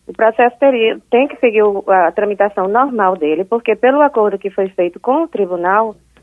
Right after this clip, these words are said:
os processos só são encaminhados para a décima segunda vara, é, já na fase de execução.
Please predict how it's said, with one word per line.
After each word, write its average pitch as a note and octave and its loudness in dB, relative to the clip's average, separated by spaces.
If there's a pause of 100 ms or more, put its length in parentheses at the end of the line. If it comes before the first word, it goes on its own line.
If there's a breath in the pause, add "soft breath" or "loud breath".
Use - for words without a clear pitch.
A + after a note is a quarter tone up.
(160)
os G#3 -8
processos A#3 0 (160)
só F4 2 (120)
são A#3+ 0
encaminhados G#3+ 0
para G3+ 2
a F#3+ -4
décima G#3 0
segunda G3+ -2
vara, G#3 2 (1040)
é, G#3+ 4 (360)
já A3 2
na D#4 0
fase A#3+ 0
de B3+ 0
execução. C#4 -2